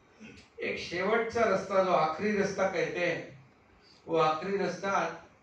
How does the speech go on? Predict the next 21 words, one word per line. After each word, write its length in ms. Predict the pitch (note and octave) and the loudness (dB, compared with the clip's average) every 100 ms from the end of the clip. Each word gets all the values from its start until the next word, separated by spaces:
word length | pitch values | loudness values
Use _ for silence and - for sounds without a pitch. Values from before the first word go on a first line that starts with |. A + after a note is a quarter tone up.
| - | -8
धर्मवीर 440 | D3 D#3+ E3+ F3+ | -6 -2 -2 0
आनंद 300 | - D#3 D#3+ | -2 -2 -6
दिघे 260 | D#3+ D#3+ E3 | -6 -4 -4
साहेब 260 | D#3+ D3 | -2 -4
का 120 | - C#3+ | -2 -4
आनंद 300 | C#3+ D3 - | -2 -4 -4
आश्रम 400 | - C#3 C3 C3 | -4 -4 -8 -10
था. 200 | - - - - - _ _ _ D3 - _ _ _ _ _ _ _ - - - - - | -14 -18 -20 -20 -20 _ _ _ -20 -20 _ _ _ _ _ _ _ -20 -20 -20 -14 -2
सगळीकडून 500 | F3+ G#3 A3 A3 G#3 | 2 4 4 4 2
हरल्यानंतर 800 | F#3 F3+ G3 G#3 G#3 G3+ A3+ A3 | 2 2 2 0 0 -2 -2 0
माणूस 340 | G3+ G3+ G3+ | 0 0 -2
तिकडे 180 | F#3 F#3+ | -4 -4
पोचायचा, 520 | E3 - - - - - _ _ _ - - _ - - - - | -4 -6 -8 -10 -14 -20 _ _ _ -20 -20 _ -20 -20 -18 -6
परंतु 840 | D#3+ E3+ F3 F#3+ F#3 F3+ E3 - - - - - - _ - - _ _ - - | -2 0 0 0 2 2 0 -4 -10 -20 -20 -20 -20 _ -20 -20 _ _ -16 -4
रडवेला 580 | C#3+ C#3+ D#3+ F3 F3+ - | -2 0 0 2 2 2
चेहरा, 440 | E3 E3 E3+ E3 | 2 2 4 0
दुःखी 380 | D3+ C#3+ - F#3 | -2 -2 -2 -4
चेहरा 420 | F#3 E3 E3 E3 | -4 2 4 2
घेऊन 380 | D3+ E3 E3 D#3+ | 2 0 0 -2
जाणारा 360 | D#3 D#3 D#3+ D#3+ | -6 -4 -2 -2
माणूस 420 | C#3+ F3 F3+ | -2 -2 -2